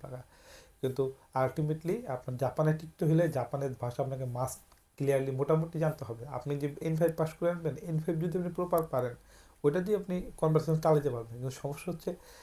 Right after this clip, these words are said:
এন ফাইভ শেষ করে আসার পরেও কেউ ওই এন ফাইভের ফিফটি পার্সেন্টও কেউ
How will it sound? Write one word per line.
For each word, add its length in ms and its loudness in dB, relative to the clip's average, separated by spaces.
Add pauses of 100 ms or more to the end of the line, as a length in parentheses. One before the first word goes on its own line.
(180)
এন 100 2
ফাইভ 200 2
শেষ 220 -2
করে 160 0
আসার 180 4
পরেও 280 6
কেউ 260 -2
ওই 140 2
এন 100 0
ফাইভের 1200 2
ফিফটি 220 -2
পার্সেন্টও 340 4
কেউ 240 0